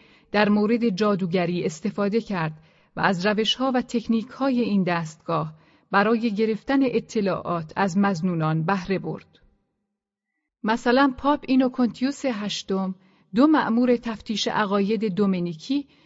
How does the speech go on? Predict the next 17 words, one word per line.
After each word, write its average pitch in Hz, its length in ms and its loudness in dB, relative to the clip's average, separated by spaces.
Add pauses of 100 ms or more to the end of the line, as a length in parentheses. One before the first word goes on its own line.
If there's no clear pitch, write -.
(200)
به 220 120 2
نامهای 214 640 0
هنری 254 440 2
کرامر 165 560 -2 (440)
و 214 160 0
جکوب 269 600 0
اسپرنجر 208 640 -2
را 170 300 -2 (380)
مأمور 233 540 4
رسیدگی 220 640 0
به 208 200 0
وضعیت 208 520 -2
جادوگران 165 880 -2 (280)
در 202 140 4
سرزمین‌های 214 920 0
ژرمنی 185 540 0
کرد. - 340 -14